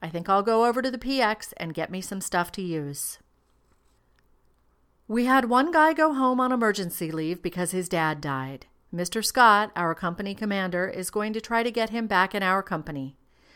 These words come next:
We lost three guys because they had to go to sick bay and couldn't get back in three days, so they have to start all over again in a new company.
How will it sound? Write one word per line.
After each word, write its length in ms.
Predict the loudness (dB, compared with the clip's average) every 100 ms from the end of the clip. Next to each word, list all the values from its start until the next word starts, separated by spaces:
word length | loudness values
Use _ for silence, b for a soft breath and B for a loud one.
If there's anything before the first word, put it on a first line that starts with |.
| b b
We 140 | -4
lost 480 | 0 2 2 0 -8
three 300 | -8 -4 -2
guys 420 | 2 2 2 -2
because 300 | -6 -8 -8
they 100 | -6
had 240 | -6 -4 -4
to 60 |
go 160 | -2 -2
to 80 | -2
sick 320 | -4 -6 -4
bay 260 | -4 -4 -4
and 200 | -8 -8
couldn't 240 | -10 -8
get 180 | -8 0
back 260 | 4 4 2
in 140 | -8
three 300 | -6 -6 -2
days, 360 | -2 -2 -4 -6
so 220 | -6 -4
they 120 | -4
have 180 | -2 -4
to 100 | -4
start 300 | 0 0 2
all 240 | 0 2
over 260 | 0 -4 -4
again 300 | -4 -4 -4
in 180 | -6 -8
a 80 | -8
new 280 | -2 -2
company. 560 | -2 -4 -6 -8 -10 -12